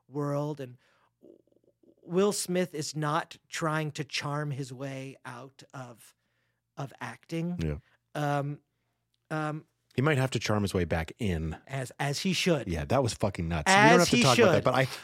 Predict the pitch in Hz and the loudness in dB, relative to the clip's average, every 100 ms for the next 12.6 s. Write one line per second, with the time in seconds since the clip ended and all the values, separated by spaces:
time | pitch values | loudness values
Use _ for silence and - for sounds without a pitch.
0 | - 175 226 262 160 185 180 151 - 123 | -4 -2 0 2 2 4 4 2 2 0
1 | 104 101 95 - _ _ _ - - - | 2 0 -2 -6 _ _ _ -18 -18 -20
2 | - - _ - 156 175 - 202 208 - | -20 -20 _ -2 0 2 4 6 4 4
3 | 190 190 - - 175 _ - - - - | 2 2 -2 -8 -8 _ -20 -20 -20 -6
4 | 165 226 202 247 233 208 180 - 180 214 | 2 2 4 6 6 4 2 -2 0 0
5 | - 208 180 214 196 185 - 240 254 254 | 2 2 2 2 2 0 2 2 4 2
6 | 160 - 139 190 240 254 240 190 170 165 | 0 -2 0 0 2 0 2 2 2 0
7 | 139 107 147 139 135 123 147 208 202 185 | -2 -2 -4 -8 -6 2 4 4 4 4
8 | 156 139 131 139 170 - 151 131 113 107 | 4 2 4 2 2 2 4 4 4 4
9 | 110 107 104 - _ _ _ _ _ _ | 4 4 2 -4 _ _ _ _ _ _
10 | 123 131 135 135 117 101 101 101 95 92 | 0 4 4 4 4 4 2 0 0 -2
11 | 78 - 104 107 101 101 107 107 98 101 | -4 -4 -2 0 2 2 4 2 2 2
12 | - 139 120 101 98 | 4 4 4 2 0